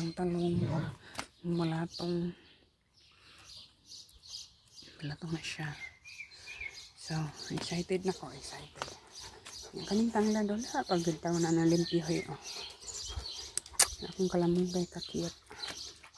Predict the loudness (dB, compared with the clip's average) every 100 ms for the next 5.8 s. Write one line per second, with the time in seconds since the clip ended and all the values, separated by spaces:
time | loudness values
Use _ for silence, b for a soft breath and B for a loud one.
0 | -16 -12 -10 -10 -10 -12 -8 -8 -6 -2
1 | 0 0 -2 -2 0 2 4 6 4 2
2 | 0 -2 -4 -6 -12 -12 -12 -12 -14 -16
3 | -4 0 4 6 8 8 8 6 4 2
4 | -2 -4 -8 -10 -16 -18 -12 -12 -12 -16
5 | -18 -16 -16 -18 -14 -2 0